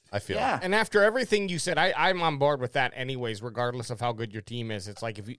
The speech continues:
Speaker 3: your first round pick should be drafted for a starter, because you gotta discover this in two or three years if they're the guy or not. Otherwise, you gotta redraft for that position if it's a need, right?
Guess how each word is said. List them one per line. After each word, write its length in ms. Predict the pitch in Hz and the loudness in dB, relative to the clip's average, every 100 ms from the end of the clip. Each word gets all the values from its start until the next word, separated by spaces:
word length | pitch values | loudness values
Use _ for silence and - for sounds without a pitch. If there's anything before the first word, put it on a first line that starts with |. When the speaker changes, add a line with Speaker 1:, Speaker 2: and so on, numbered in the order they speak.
| _ | _
Speaker 3:
your 180 | 123 117 | -6 -4
first 300 | - 165 - | -2 -2 0
round 200 | 147 131 | -2 0
pick 200 | 143 143 | -4 -4
should 280 | - 143 110 | -4 -4 -4
be 120 | 127 | -6
drafted 460 | 120 120 117 - 120 | -2 0 0 -2 -8
for 220 | 123 120 | -6 -6
a 20 | |
starter, 380 | - 127 123 147 | -4 -4 -4 -4
because 460 | 135 - 123 98 - _ _ _ _ _ _ _ _ _ | -6 -4 -4 -4 -12 _ _ _ _ _ _ _ _ _
you 120 | 143 143 | -6 2
gotta 200 | 165 135 | 4 2
discover 480 | 113 - 139 131 | -2 0 0 2
this 340 | 131 127 - - - | 0 0 -2 -8 -4
in 420 | 135 123 120 120 - | -2 0 -2 -6 -12
two 180 | - 147 | -4 -2
or 60 | 139 | -2
three 240 | - 131 | -2 -2
years 300 | 117 135 107 | 0 -2 -2
if 120 | 107 | -4
they're 200 | 131 123 | -2 0
the 80 | 113 | 0
guy 220 | 107 117 | 0 2
or 120 | 127 | 2
not. 280 | 113 104 95 _ _ _ _ _ | 0 -2 -4 _ _ _ _ _
Otherwise, 400 | 139 143 139 135 | -6 -2 0 0
you 80 | 117 | 0
gotta 180 | 127 117 | 0 0
redraft 400 | 117 117 113 113 | -2 -2 -2 -2
for 120 | - | -2
that 140 | 110 101 | -6 -6
position 420 | 101 107 101 107 | -8 -8 -8 -10
if 200 | - 131 | -6 -4
it's 140 | 110 - | -6 -8
a 40 | |
need, 340 | 113 117 98 - _ | -6 -6 -8 -12 _
right? 280 | 113 117 160 | -4 -2 -4